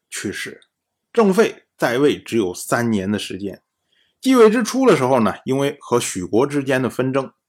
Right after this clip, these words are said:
所以呢，受到了楚国的惩罚。那么郑费在恐惧之下，转而投靠了晋国，参与了晋国所组织的重劳之盟。本年呢，他特意到晋国去朝见，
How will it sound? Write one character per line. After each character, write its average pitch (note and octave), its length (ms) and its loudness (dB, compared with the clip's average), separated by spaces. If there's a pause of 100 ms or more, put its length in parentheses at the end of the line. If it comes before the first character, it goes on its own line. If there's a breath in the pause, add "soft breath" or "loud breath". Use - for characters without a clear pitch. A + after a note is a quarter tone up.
所 A#2 220 0
以 G#2 80 2
呢， F#2 220 -6
受 A#2 360 2
到 C#3 200 2
了 G2 140 0
楚 F2+ 360 -6
国 G2 220 0
的 C3+ 80 0
惩 G2+ 280 -8
罚。 - 160 -10 (580)
那 B2+ 120 -2
么 B2 60 0
郑 D#3 200 4
费 D#3+ 220 4
在 C3 120 0
恐 A2+ 320 0
惧 F3+ 120 0
之 D#3+ 140 0
下， E3 240 -2 (200)
转 F#2 160 0
而 G2+ 300 2 (160)
投 A#2 340 2
靠 C#3 260 0
了 F2+ 160 -4
晋 A#2+ 340 -4
国， - 280 -14 (400)
参 D#3+ 240 2
与 E3 40 4
了 C#3+ 260 0
晋 C#3+ 220 0
国 A2+ 180 2
所 A2+ 220 0
组 G2 200 -6
织 C3 200 -2
的 - 220 -6 (120)
重 B2+ 380 -2
劳 B2 260 2
之 C#3 180 -10
盟。 G#2 300 -4 (540)
本 A#2+ 160 2
年 D3+ 220 6
呢， D#3+ 200 2 (220)
他 A#2 220 -2 (100)
特 D3+ 220 4
意 C#3 340 0
到 G#2 180 2
晋 A#2+ 320 0
国 G#2+ 180 2
去 C3 200 -4
朝 F#2+ 260 -6
见， D3 300 -4